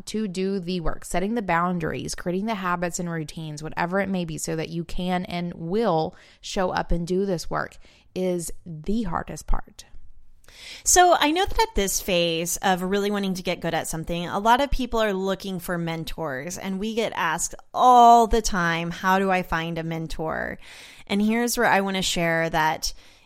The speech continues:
Speaker 2: if you, like, think about the things that you're procrastinating on and spending your time doing instead. So for me, for a while, it was watching makeup tutorials on Instagram and on YouTube, and then realized that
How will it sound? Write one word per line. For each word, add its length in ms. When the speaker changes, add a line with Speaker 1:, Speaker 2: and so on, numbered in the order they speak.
Speaker 2:
if 240
you, 520
like, 160
think 180
about 200
the 80
things 240
that 100
you're 80
procrastinating 800
on 440
and 260
spending 340
your 120
time 260
doing 240
instead. 400
So 120
for 140
me, 240
for 140
a 80
while, 360
it 100
was 180
watching 380
makeup 280
tutorials 720
on 220
Instagram 800
and 140
on 160
YouTube, 880
and 100
then 160
realized 340
that 180